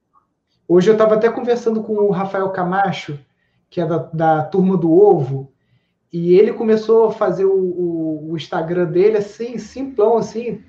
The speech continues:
tá lá fazendo a ração pra galinha, ele pega o celular, grava um vídeo, então o Instagram dele é muito autêntico, entendeu? E, cara, como que ele conseguiu resultado só de, de,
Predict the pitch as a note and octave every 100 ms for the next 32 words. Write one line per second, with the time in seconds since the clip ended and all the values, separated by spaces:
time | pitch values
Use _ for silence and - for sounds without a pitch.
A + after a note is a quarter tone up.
0 | - F3+ F3+ G3 A3+ G#3+ F#3+ G#3 G#3 G3
1 | - G#3+ G#3+ G3 F3 G3 G#3+ G3+ G3 F#3+
2 | G#3 F3 E3+ G#3 F#3+ - - _ _ -
3 | F3 F#3+ F#3+ G3 D3 D#3 G3+ F3 F3 -
4 | F3 G3+ G#3 A3 - - G#3 F#3+ G#3+ G#3
5 | G3+ G#3 G#3+ A3+ B3+ C4 - A3 A3 -
6 | - C#3+ C#3 - D3+ D#3 D#3 F#3 G3 -
7 | _ _ _ _ - F3 F3 F3+ F3+ F3+
8 | F3 F3 E3+ E3+ E3+ E3 D#3+ D#3 _ _
9 | - A3+ A3+ - - A3+ C#4 C4+ B3+ A#3+
10 | A3 A3 G#3+ G#3 G#3+ A3 G#3 G#3 F#3 G#3
11 | G3+ - - G#3+ C4+ C4+ B3+ B3 A#3+ F#3
12 | E3+ G#3 G#3 G3 F#3 F3 E3